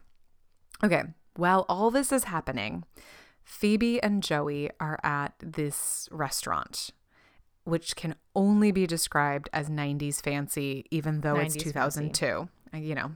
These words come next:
Speaker 1: things kind
Speaker 2: Mm-hmm.
Speaker 1: of bleed in.
Speaker 2: Same, same.
Speaker 1: It is, like, waiters with, like, long, what are those called? Aprons and, like, white button downs, and everybody's very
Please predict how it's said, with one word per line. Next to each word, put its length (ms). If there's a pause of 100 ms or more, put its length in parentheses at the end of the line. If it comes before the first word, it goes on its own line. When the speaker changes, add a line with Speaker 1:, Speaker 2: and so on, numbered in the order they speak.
Speaker 1:
things 240
kind 160
Speaker 2:
Mm-hmm. 80
Speaker 1:
of 60
bleed 260
in. 80
Speaker 2:
Same, 280
same. 480 (800)
Speaker 1:
It 220
is, 160
like, 480 (1300)
waiters 720
with, 220
like, 140
long, 800 (1800)
what 100
are 60
those 200
called? 420
Aprons 800
and, 180
like, 180 (220)
white 260
button 260
downs, 420
and 80
everybody's 480
very 500